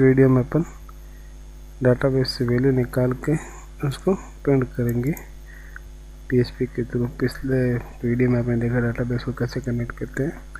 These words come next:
इस video में अपन ने उस database को एक अलग file में host name, यूजर नेम, password से और database name से information रख के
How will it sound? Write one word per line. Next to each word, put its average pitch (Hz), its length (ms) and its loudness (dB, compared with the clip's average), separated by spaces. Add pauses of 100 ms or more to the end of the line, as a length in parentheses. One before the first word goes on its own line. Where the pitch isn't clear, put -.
(500)
इस 131 120 2
video 131 300 6
में 131 120 4
अपन 131 220 2
ने 131 100 4
उस - 520 -8
database 123 400 0
को - 140 -6
एक 120 100 -2
अलग 123 240 2
file 120 220 4
में 147 140 4 (1400)
host 117 300 -2
name, 131 260 4 (880)
यूजर 120 220 2
नेम, 123 180 4
password 123 460 0
से 170 200 2
और - 800 -10
database 123 380 4
name 117 280 2 (100)
से 135 60 0 (880)
information 123 500 2
रख 120 160 -6
के 147 80 0